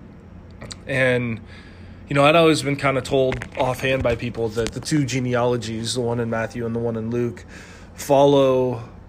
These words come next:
one, one obviously starts from Abraham, or excuse me, from Adam, like the first Adam, and then the other one starts from King David. And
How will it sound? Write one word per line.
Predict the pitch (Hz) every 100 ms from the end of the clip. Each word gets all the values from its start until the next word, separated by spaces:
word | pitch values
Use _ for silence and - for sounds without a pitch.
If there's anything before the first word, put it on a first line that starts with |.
| - - - - - -
one, | 143 156 165 160 180
one | 156 160
obviously | 165 143 151
starts | 139 139 131
from | 135 127 123 -
Abraham, | 135 127 113 117 113 117 117 - -
or | 156
excuse | 139 170 135
me, | 127
from | 127 117
Adam, | 131 139 117 107 123 - - - - - - - - - - - -
like | - 110
the | 117
first | 165 147
Adam, | 120 104 107 127 - - -
and | 123
then | 127
the | 139
other | 156
one | 143 131
starts | - 120 113
from | - 120
King | 113 113
David. | 107 98 67 - - - -
And | 131 123 120 117 117 120